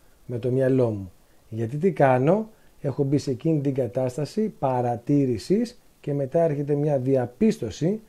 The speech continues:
του τρόπου λειτουργίας μιας ενέργειας. Οι περισσότεροι άνθρωποι όταν διαπιστώνουν κάτι, διαπιστώνουν ένα αποτέλεσμα.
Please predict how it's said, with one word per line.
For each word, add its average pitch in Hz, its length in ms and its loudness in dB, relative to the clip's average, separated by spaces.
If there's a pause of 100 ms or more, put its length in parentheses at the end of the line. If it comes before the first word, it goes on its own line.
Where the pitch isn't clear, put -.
(300)
του 123 140 -6
τρόπου 165 340 2
λειτουργίας 143 600 0
μιας 143 260 -6
ενέργειας. 120 600 -2 (840)
Οι 120 80 -12
περισσότεροι 180 680 2
άνθρωποι 117 460 2
όταν 156 280 -2
διαπιστώνουν 139 800 2
κάτι, 120 520 -4 (500)
διαπιστώνουν 135 640 0
ένα 190 240 0
αποτέλεσμα. 123 1040 0